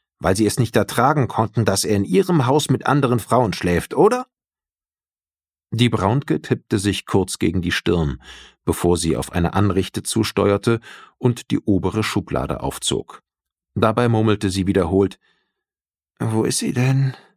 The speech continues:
und fing hektisch an, herumzukramen. "Was suchen Sie?",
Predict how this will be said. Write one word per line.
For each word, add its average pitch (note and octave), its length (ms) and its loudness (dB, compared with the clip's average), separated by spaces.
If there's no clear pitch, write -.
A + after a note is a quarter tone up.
und A#2 180 2
fing D3 220 0
hektisch - 500 -4
an, G#2+ 200 0
herumzukramen. G2 1080 -2
"Was E2+ 260 0
suchen A2 260 0
Sie?", E2 220 0